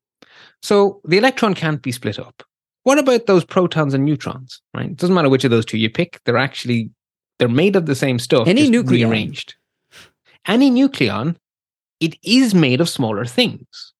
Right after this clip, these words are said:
Speaker 1: They're called quarks. Not after the bartender in Star Trek, the other way around. But I believe it's a word invented by James Joyce for his novel Ulysses.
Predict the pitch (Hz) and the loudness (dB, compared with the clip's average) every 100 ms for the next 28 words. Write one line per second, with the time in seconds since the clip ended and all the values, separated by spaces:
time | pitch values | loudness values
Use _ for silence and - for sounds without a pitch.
0 | _ _ 147 - 120 120 - - 294 180 | _ _ -6 -2 -2 -2 -6 0 2 2
1 | 101 - - - - _ _ _ _ 156 | -2 -10 -12 -10 -12 _ _ _ _ 0
2 | 226 254 - 196 220 - 175 151 160 147 | 2 2 0 2 2 2 0 2 0 0
3 | 139 117 117 117 120 113 110 - 110 - | -2 0 -2 0 -2 -2 -4 -4 -4 0
4 | 185 190 147 147 131 113 110 127 220 - | -2 -2 -2 2 2 2 0 0 0 -2
5 | - - - - - - _ _ _ 156 | -12 -20 -20 -20 -20 -20 _ _ _ -2
6 | 156 156 151 156 196 247 233 185 170 170 | 0 -2 0 2 2 2 2 2 2 2
7 | 160 143 160 170 160 147 143 135 151 147 | 2 0 0 0 -4 -2 0 2 0 0
8 | 240 202 - - - _ _ 127 127 139 | 0 0 -2 -10 -14 _ _ -4 -2 -2
9 | 139 131 185 190 - - - | 0 0 0 0 -2 -8 -14